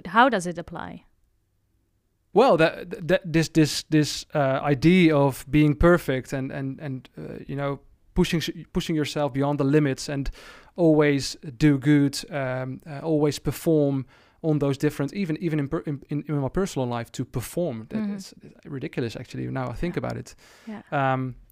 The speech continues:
Speaker 2: so that, yes, that's a, that still applies to me,
Speaker 1: Yeah.
Speaker 2: uh, even though I haven't got social media accounts.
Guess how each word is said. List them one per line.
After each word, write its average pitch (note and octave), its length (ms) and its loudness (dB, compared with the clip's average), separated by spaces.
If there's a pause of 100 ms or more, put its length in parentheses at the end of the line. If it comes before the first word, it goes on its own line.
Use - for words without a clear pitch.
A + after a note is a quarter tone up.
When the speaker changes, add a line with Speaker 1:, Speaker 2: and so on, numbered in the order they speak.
(180)
Speaker 2:
so C#3+ 180 2
that, D#3+ 80 2
yes, G3 240 2
that's C#3 140 -2
a, C3+ 120 -8
that D3 340 -10
still G#3 300 0
applies C3 380 -4
to B2+ 100 -8
me, A#2+ 320 -8
Speaker 1:
Yeah. A#2+ 140 -6
Speaker 2:
uh, B2 200 -10
even C#3+ 200 -4
though C3+ 120 4
I C3 60 4
haven't C3 240 -4 (340)
got C3 180 -4 (200)
social C#3 360 -6
media C3 240 -2
accounts. A#2+ 440 -10